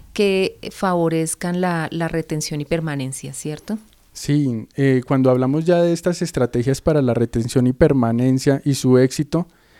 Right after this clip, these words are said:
Speaker 2: vamos a reconocer que están todas estas en consonancia con estrategias para el servicio al cliente o las llamadas estrategias de fidelización en las empresas. En estas vamos a tener, digamos que estábamos mencionando los dos factores de deserción a nivel institucional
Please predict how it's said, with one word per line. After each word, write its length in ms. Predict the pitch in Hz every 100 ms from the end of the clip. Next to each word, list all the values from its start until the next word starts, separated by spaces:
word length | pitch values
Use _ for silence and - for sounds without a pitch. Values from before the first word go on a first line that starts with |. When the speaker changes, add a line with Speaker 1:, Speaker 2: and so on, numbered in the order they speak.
| -
Speaker 2:
vamos 300 | 147 143 156
a 60 | 180
reconocer 760 | 170 160 143 123 117 127 131 -
que 80 | 151
están 420 | 135 143 131 135
todas 400 | - 170 175 175
estas 320 | 180 - 175
en 140 | 185 151
consonancia 800 | 135 127 127 120 135 135 196 214
con 180 | - 156
estrategias 600 | 131 - 127 127 123 131
para 200 | - 147
el 80 | 120
servicio 420 | 135 120 117 120
al 100 | 123
cliente 500 | - 127 117 110 - - _
o 80 | 123
las 160 | 117
llamadas 540 | 120 113 113 120 139 156
estrategias 580 | 143 131 117 117 123 123
de 120 | 139
fidelización 760 | 151 131 117 113 104 - 117
en 120 | 120
las 200 | 120 117
empresas. 640 | 113 - 160 147 - - - _ _ _ _ _ _ _ _ -
En 120 | 143 139
estas 280 | 127 151
vamos 260 | 160 156 165
a 100 | 160
tener, 380 | 127 113 113 135
digamos 420 | 135 135 127 135
que 100 | 135
estábamos 320 | 123 117 139
mencionando 600 | 135 123 117 107 107 117
los 160 | 139 120
dos 220 | 110 -
factores 420 | 120 - 139 131
de 80 | 131
deserción 560 | 120 113 98 110 110 143
a 80 |
nivel 240 | 127 113 113
institucional 760 | 120 143 135 131 131 113 110